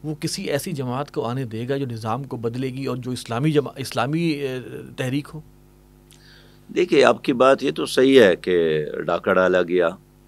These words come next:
Speaker 2: और जुल्म हुआ और पीपल्स पार्टी ने अपनी अक़लियत के होते हुए मेयर का नोटिफिकेशन जारी किया, करवाया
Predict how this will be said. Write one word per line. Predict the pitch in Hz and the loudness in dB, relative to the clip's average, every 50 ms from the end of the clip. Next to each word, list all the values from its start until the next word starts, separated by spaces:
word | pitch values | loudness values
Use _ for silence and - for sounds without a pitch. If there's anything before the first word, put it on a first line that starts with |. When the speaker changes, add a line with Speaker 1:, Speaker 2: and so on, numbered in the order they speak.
| - _ - - _ _ - - - - | -20 _ -20 -20 _ _ -20 -20 -10 -4
Speaker 2:
और | 85 87 87 85 76 | -4 -2 -2 -2 -4
जुल्म | - 90 98 95 104 101 | -2 0 4 4 4 4
हुआ | 98 92 90 90 85 85 85 82 82 - - - _ _ _ _ _ _ _ _ _ _ _ _ _ _ _ _ | 4 2 2 2 4 4 4 2 0 -4 -10 -20 _ _ _ _ _ _ _ _ _ _ _ _ _ _ _ _
और | 85 90 90 87 87 87 82 80 80 - - - - - - - - - | -4 -2 0 2 2 0 0 -2 -4 -8 -12 -20 -20 -20 -20 -18 -8 -6
पीपल्स | 98 95 - 110 95 87 - | -6 -4 -2 -2 -2 -2 -2
पार्टी | - 101 92 92 90 - 104 95 | 0 2 2 2 2 0 -2 -2
ने | 98 92 87 | 0 0 -2
अपनी | 82 80 80 - 95 95 95 - - | -2 -6 -8 -8 -8 -8 -8 -8 -10
अक़लियत | 85 85 - _ - 92 92 92 104 107 113 110 110 - - _ _ _ - | -12 -12 -12 _ -10 -8 -6 -4 2 4 4 4 2 0 -6 _ _ _ -6
के | - 95 | -4 -4
होते | 87 - - 90 95 - 117 | -2 -2 -2 -4 0 2 2
हुए | 107 92 104 101 92 87 85 - - - - - - - - | 2 4 4 2 2 2 0 -2 -8 -20 -20 -20 -20 -18 -14
मेयर | - 87 87 90 92 98 98 92 92 95 - | -10 -6 -4 -2 0 2 2 2 0 -2 -4
का | 92 87 | -4 -2
नोटिफिकेशन | 85 87 82 - - 90 85 - 92 87 - 101 95 87 80 - - - - - _ _ _ _ _ _ - - | -2 -4 -6 -8 -10 -10 -6 -4 -4 -4 -4 -4 -6 -6 -6 -10 -16 -20 -20 -20 _ _ _ _ _ _ -12 -10
जारी | 80 78 76 76 85 82 87 90 95 | -10 -8 -4 -2 0 0 2 0 0
किया, | - - - 92 87 82 80 80 - - | -2 -2 0 0 0 0 0 -4 -8 -2
करवाया | - 104 101 101 98 92 82 76 71 | 2 4 6 6 6 6 4 2 0